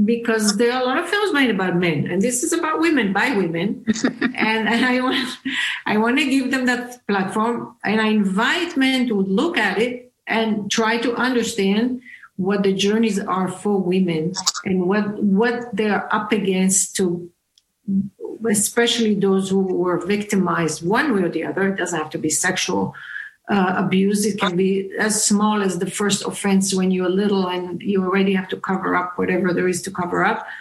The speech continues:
Speaker 1: Uh, already you're feeling shame about your body, your boobs, your,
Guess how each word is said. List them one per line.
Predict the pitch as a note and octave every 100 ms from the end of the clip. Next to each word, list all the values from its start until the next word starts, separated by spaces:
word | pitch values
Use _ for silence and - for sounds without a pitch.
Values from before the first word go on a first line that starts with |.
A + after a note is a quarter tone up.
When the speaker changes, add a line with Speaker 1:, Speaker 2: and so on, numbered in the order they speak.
| - _ _ _ _ _ G3+
Speaker 1:
Uh, | A3 G#3+ G3+ G3+
already | G3+ A3 A#3
you're | A#3+ G#3+ G#3 G3+
feeling | A3+ G3+
shame | F3 - A3 G#3+ G#3 F#3
about | E3+ F3 F3
your | E3+
body, | E3+ G#3 A#3+
your | G3 D#3+
boobs, | F3+ G#3+ A3 G#3 -
your, | F3+ E3+ E3